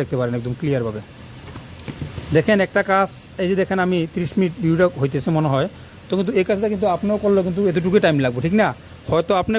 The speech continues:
করলে এটা আবার এর চেয়ে বেশি লাগতে পারে, কম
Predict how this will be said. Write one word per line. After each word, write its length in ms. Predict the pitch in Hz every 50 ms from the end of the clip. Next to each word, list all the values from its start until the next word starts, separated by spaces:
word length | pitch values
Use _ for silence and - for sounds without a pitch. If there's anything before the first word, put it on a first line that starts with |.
| 220 -
করলে 180 | 214 214 214 214 208 - - 226 196 - - - 190
এটা 160 | 170 208 202 202 190 175
আবার 160 | 180 190 185 - - -
এর 60 | 175 -
চেয়ে 100 | - 202 160
বেশি 140 | 180 - - 185
লাগতে 180 | 190 180 170 190 180
পারে, 120 | 170 147 185 247 - - - - - - - - - - - - - - - - - - - -
কম 120 | 214 208